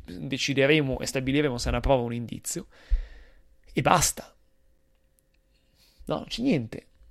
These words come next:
Però ci sono due persone all'ergastolo e quindi dobbiamo capire proprio, do-, anche per rispetto delle due persone che sono all'ergastolo, per rispetto a Sara, per rispetto alla verità, dobbiamo capire, no, i dettagli.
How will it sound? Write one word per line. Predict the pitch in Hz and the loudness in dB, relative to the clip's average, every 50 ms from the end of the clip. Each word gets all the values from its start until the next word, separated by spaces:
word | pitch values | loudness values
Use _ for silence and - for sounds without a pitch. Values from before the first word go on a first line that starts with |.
| - - - - | -20 -20 -2 6
Però | - 262 185 185 | 10 10 10 10
ci | - 247 | 8 6
sono | 196 185 | 4 6
due | 156 147 139 | 6 4 4
persone | - 139 127 - 147 123 120 - - _ | 2 0 -2 -2 -4 -6 -6 -8 -10 _
all'ergastolo | - 131 123 120 - - - - - - 233 | -6 -6 -6 -6 -8 -10 -10 -6 -4 0 0
e | 269 - | 2 4
quindi | - 220 240 277 | 4 4 4 8
dobbiamo | 294 226 165 143 135 156 175 | 8 8 6 6 2 4 6
capire | - 262 - - 160 151 156 160 185 196 214 - - - - | 6 6 8 6 6 8 10 10 8 8 6 0 -12 -18 0
proprio, | - 151 139 - - 156 165 175 - - - _ | 2 4 4 6 8 8 8 8 6 2 -6 _
do-, | - 143 151 139 - - | 2 4 4 4 4 2
anche | - - 175 202 190 185 | 4 6 6 6 6 6
per | 147 151 143 - | 8 8 6 6
rispetto | 147 143 - - 170 156 135 - - 139 | 4 0 6 8 8 8 8 8 4 2
delle | 135 131 127 131 | 2 4 4 4
due | 135 143 | 4 4
persone | - - 139 135 - 147 151 | 4 2 0 0 0 0 -2
che | 151 | -2
sono | 151 - 156 156 156 | -2 -2 0 2 4
all'ergastolo, | 156 160 160 160 160 170 147 139 - - - - | 4 4 4 6 6 4 4 4 2 -4 -6 -4
per | - - - | -4 -4 -4
rispetto | - - - - 147 147 - 165 156 | -4 -2 0 2 2 2 4 2 2
a | - - 156 | 4 2 2
Sara, | - - - 165 151 131 - - | 4 6 6 6 6 6 4 0
per | - - - | -2 -4 -4
rispetto | - - - - - 170 160 - - - - - | -2 -2 -2 4 4 4 4 4 2 -2 -2 2
alla | - 147 143 139 131 | 6 6 8 8 8
verità, | 135 131 139 135 - 147 120 123 151 - - - - - | 6 2 0 0 0 0 0 0 -2 -6 -10 -12 -8 -2
dobbiamo | - 165 156 185 190 | 2 4 4 6 6
capire, | 202 330 - - 185 180 190 226 - - - - - - - - - - _ - - | 4 2 2 6 6 8 8 8 6 2 -4 -14 -20 -20 -20 -20 -20 -20 _ -8 -4
no, | 170 165 - - - - - - | -2 -2 -2 -4 -10 -14 -8 -6
i | 165 | -2
dettagli. | 139 139 135 - - - - - - 73 - - | 0 0 -2 -2 -4 -4 -4 -4 -6 -8 -10 -12